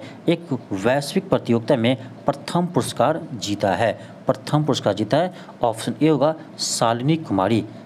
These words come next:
किसने जीते? शालिनी कुमारी ने जीता है, ऑप्शन ए होगा। नेक्स्ट आपका क्वेश्चन आपका नाइन है, क्वेश्चन है कि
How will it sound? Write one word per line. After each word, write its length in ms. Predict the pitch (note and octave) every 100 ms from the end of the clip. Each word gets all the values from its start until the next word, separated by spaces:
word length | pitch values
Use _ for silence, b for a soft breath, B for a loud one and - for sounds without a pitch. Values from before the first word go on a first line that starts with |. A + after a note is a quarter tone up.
| -
किसने 240 | B2+ -
जीते? 280 | C3+ C#3+ G3+ G3
शालिनी 500 | - - A2 A#2+ D#3+
कुमारी 320 | D#3+ G#2 G2+
ने 60 | D3
जीता 260 | - -
है, 100 | A2+
ऑप्शन 320 | A2+ G#2+ - F#2+ -
ए 40 |
होगा। 320 | G#2+ F#2+ G#2+ F#2 B B B -
नेक्स्ट 160 | C#3+ D#3
आपका 140 | F3+
क्वेश्चन 360 | F3+ - C#3+ E3+
आपका 180 | D#3 F3
नाइन 360 | A#2+ G2+ F#2+
है, 200 | F2 G#2 E2+ B B B -
क्वेश्चन 240 | D#3 D#3
है 160 | - D#3+ B B -
कि 120 | F3